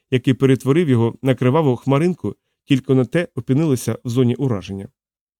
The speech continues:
На землю впала купа м'яса і тельбухів. «Господи!» прошепотів Сіборг. Саган повернулася до нього. «Зможеш залізти попри білю нозі?» «Зможу», кивнув Сіборг.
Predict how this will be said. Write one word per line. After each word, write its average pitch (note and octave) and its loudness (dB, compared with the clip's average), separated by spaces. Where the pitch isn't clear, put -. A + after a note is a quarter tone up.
На B2+ 4
землю G3+ 2
впала E3+ -2
купа C3 0
м'яса E3+ 0
і D3+ -6
тельбухів. G2+ -8
«Господи!» B2 -4
прошепотів A#2+ -2
Сіборг. - -14
Саган C3 4
повернулася B2+ 0
до A#2+ -2
нього. G2+ -8
«Зможеш F3+ 0
залізти D3+ 0
попри D3+ -2
білю C#3 2
нозі?» C#3 -4
«Зможу», A#2 -2
кивнув B2 2
Сіборг. - -12